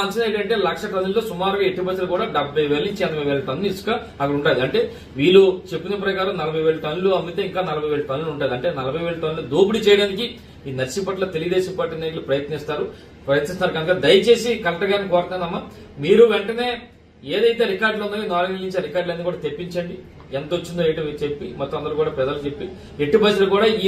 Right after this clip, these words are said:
నలభై వేల టన్నులు సుమారుగా ఐదు కోట్ల విలువ చేసే ఇసుకని దోపిడీ కాకుండా మరి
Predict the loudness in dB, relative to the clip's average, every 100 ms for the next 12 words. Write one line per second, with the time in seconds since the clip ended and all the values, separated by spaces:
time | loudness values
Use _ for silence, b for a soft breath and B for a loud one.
0 | 4 6 8 8 8 4 2 0 -2 0
1 | 2 2 0 -2 0 2 0 -2 -8 -8
2 | -6 -6 -2 -2 -2 -6 B B 4 6
3 | 6 4 4 4 2 0 0 -2 -14 -10